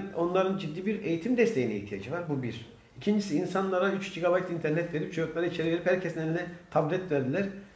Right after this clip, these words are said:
Alsın dediler. Bütün aileler bu zor şartlarda bir de tablet almak zorunda. Yani bir şekilde ebaya girmeleri lazım. Nasıl girecekler?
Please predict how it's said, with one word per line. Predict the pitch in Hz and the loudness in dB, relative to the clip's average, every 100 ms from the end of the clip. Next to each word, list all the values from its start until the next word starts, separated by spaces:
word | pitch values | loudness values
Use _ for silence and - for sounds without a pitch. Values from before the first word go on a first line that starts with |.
| - | 0
Alsın | 143 151 - 185 | 4 4 4 2
dediler. | 143 139 196 | 4 4 2
Bütün | 190 196 | 2 2
aileler | 170 165 190 | 4 4 0
bu | 170 | 2
zor | 175 202 | 6 6
şartlarda | 196 156 156 156 208 | 4 0 0 2 2
bir | |
de | 214 | 2
tablet | 202 196 233 | 2 4 6
almak | 180 123 113 | 4 2 -2
zorunda. | 113 98 101 - - - - - _ - - _ | -6 -10 -12 -16 -20 -20 -20 -20 _ -20 -20 _
Yani | - 117 | -6 -4
bir | 147 | 0
şekilde | 190 160 185 | 0 0 4
ebaya | 180 185 | 6 6
girmeleri | 190 180 156 147 135 | 6 4 2 2 2
lazım. | 139 135 190 | 0 0 2
Nasıl | 196 - 117 | 2 2 -2
girecekler? | 101 101 - | -8 -10 -14